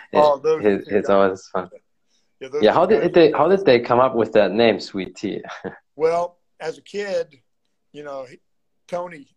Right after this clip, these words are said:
Speaker 1: Tony is, uh, he's, he's the sweetest guy. He really is. He's such a nice guy. Uh, he, he's a big old fella. He's big. He's about
Speaker 2: Yeah.
Speaker 1: two hundred and seventy,
Speaker 2: <laughs>
Speaker 1: seventy pounds. And if he had any cardio,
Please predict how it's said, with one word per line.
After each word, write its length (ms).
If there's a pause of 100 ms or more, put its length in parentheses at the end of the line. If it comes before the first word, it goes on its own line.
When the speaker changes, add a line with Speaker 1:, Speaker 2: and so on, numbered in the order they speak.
(180)
Speaker 1:
Tony 280
is, 220
uh, 180 (520)
he's, 400 (100)
he's 220
the 100
sweetest 460
guy. 340
He 120
really 320
is. 120
He's 200
such 220
a 40
nice 320
guy. 460 (520)
Uh, 460
he, 280 (120)
he's 240
a 60
big 260
old 220
fella. 260 (580)
He's 220
big. 320
He's 160
about 240
Speaker 2:
Yeah. 60 (140)
Speaker 1:
two 100
hundred 340
and 180
seventy, 800 (340)
Speaker 2:
<laughs> 280
Speaker 1:
seventy 340
pounds. 640 (600)
And 400 (640)
if 220
he 160
had 260
any 220
cardio, 720